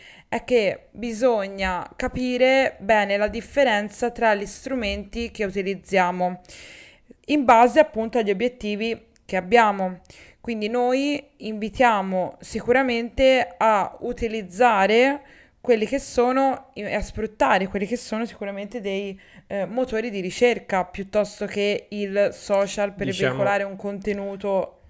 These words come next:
Speaker 2: diciamo che non è che, cioè, non è che noi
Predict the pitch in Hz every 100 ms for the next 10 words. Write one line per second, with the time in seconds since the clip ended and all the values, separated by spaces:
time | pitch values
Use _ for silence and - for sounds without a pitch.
0 | _ - 127 - 139 131 127 127 120 123
1 | 147 143 123 _ _ _ _ - 131 131
2 | 131 - _ _ _ - - - - _
3 | _ _ _ _ _ 123 131 - 131 127
4 | 135 135 135 131